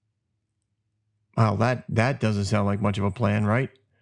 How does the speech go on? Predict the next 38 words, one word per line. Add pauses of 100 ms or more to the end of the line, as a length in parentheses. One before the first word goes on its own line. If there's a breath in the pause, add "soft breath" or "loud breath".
(160)
That
doesn't
sound
like
a
whole
lot
of
fun
for
anybody, (520)
especially
after
this
meeting.
Like,
somehow
the
next
meeting
is
gonna
go
better? (2250 soft breath)
No,
this
is,
this
is,
this
is
a
bad, (100)
this
is
a
long,
s-,